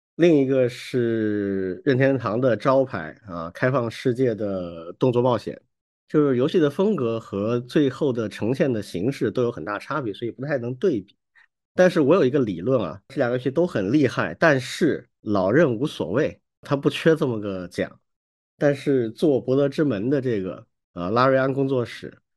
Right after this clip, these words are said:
那真是一段传奇，他们是非常非常需要这个奖的。他们拿着他们的游戏曾经三次参加这个T G A的颁奖礼，二零一四、二零一七，然后今年。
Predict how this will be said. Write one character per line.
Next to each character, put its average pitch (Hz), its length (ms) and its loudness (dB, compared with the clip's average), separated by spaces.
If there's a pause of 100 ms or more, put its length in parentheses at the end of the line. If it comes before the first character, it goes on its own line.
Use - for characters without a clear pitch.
(120)
那 120 200 2
真 131 220 2
是 127 140 -4
一 110 80 -2
段 110 220 -2
传 92 260 -6
奇， - 320 -10 (440)
他 147 240 0
们 143 120 0
是 120 160 -8
非 139 220 0
常 113 180 -2
非 107 140 -6
常 101 160 -6
需 - 180 -8
要 104 120 -2
这 95 100 -8
个 92 80 -6
奖 - 260 -12
的。 - 80 -20 (640)
他 151 160 4
们 156 140 2
拿 113 160 -2
着 127 100 -4
他 127 140 -6
们 139 100 0
的 120 60 0
游 110 140 -2
戏 110 100 -4
曾 107 180 -6
经 123 140 0
三 151 340 0
次 - 400 -8 (220)
参 113 240 -2
加 107 220 0
这 104 200 -2
个 95 360 -6
T 104 180 -6
G 104 140 -2
A 104 100 -2
的 95 160 -4
颁 104 180 -4
奖 98 240 -6
礼， 90 160 -10 (220)
二 120 80 -6
零 117 160 -2
一 127 80 -4
四、 123 240 -10
二 113 100 -6
零 120 120 -4
一 117 80 -6
七， 127 500 -8 (160)
然 71 140 -12
后 85 180 -12
今 98 160 -4
年。 80 180 -10